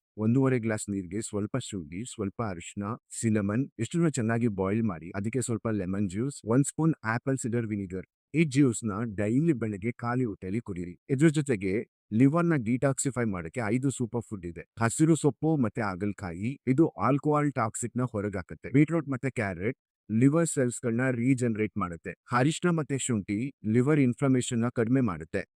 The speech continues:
ಬೆಟ್ಟದ ನೆಲ್ಲಿಕಾಯಿ ಮತ್ತೆ ಆಪಲ್, ಇದು ಇಮ್ಯುನಿಟಿ ಬೂಸ್ಟ್ ಮಾಡುತ್ತೆ, ಲಿವರ್ ಸೆಲ್‌ನ ರೀಜನರೇಟ್ ಮಾಡುತ್ತೆ. ಫ್ಲ್ಯಾಕ್ಸ್ ಸೀಡ್ ಮತ್ತೆ ವಾಲ್ನಟ್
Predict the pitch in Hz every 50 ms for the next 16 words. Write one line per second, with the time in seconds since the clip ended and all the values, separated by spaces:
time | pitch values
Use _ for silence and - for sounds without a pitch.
0 | _ - 117 117 - - 160 151 147 151 147 143 143 - - 135 127 127 131 135
1 | 131 123 113 - 131 123 - 98 107 104 - - 104 95 87 78 - - 131 127
2 | 147 147 131 120 120 139 160 165 165 147 156 135 110 113 127 135 - - 127 117
3 | 104 98 90 90 - 131 139 131 113 113 120 135 147 143 - - 127 107 104 120
4 | 135 123 110 120 131 127 - 123 113 98 98 90 - - 82 76 76 78 - -
5 | - - _ _ _ _ - 131 135 143 156 - - 185 175 160 160 147 - 151
6 | 151 147 123 107 98 98 101 98 95 - - 76